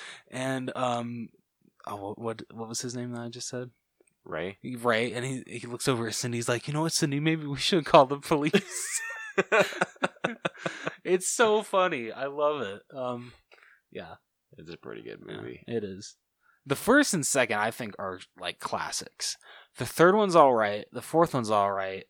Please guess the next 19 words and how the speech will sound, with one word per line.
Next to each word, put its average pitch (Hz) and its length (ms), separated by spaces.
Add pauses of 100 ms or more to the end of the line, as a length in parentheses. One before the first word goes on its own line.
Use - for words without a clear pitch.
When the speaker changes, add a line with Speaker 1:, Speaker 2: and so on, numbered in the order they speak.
Speaker 1:
The 104 120
fifth - 480
one 101 160
is 92 180
absolute 95 460
garbage. - 560 (1500)
Speaker 2:
Yeah. 73 300 (140)
Speaker 1:
Yeah, 73 100 (160)
that's - 180
Speaker 2:
I, 76 40
Speaker 1:
how - 160
Speaker 2:
I'll 73 200
agree 69 240
with 69 180
that. 67 240
Speaker 1:
that's 110 180
how 57 120
I 65 100
feel. 78 300